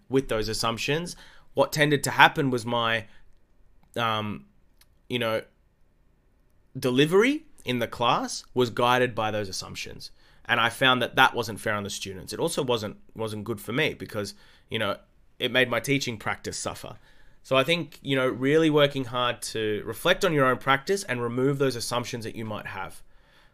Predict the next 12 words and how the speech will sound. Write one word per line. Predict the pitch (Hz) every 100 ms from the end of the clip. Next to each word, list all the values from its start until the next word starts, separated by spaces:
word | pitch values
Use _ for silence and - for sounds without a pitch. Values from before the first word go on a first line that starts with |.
| _ _ -
Um, | 107 107 -
and | 147
assumptions | 143 170 185 208 190
are |
different | 143 156 147 147 135 -
to, | - 131 123 120
like, | 120 110 107 104 - _ - _ _ -
evidence, | 135 117 95 85 - - - _ -
okay? | 110 117 - - - -
Assumptions | - 151 160 180 151
are |
based | 143 127 131 -